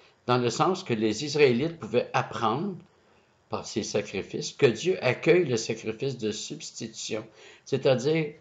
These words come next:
qu'un autre meurt à la place du coupable. Les sacrifices d'animaux ne,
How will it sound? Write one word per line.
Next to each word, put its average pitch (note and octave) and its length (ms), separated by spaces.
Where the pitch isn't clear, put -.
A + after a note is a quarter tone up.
qu'un C3+ 280
autre D#3+ 320
meurt C3 280
à A2+ 80
la G#2+ 140
place B2 380
du A2 160
coupable. F#2+ 640
Les G2 80
sacrifices A2 580
d'animaux G#2+ 560
ne, - 140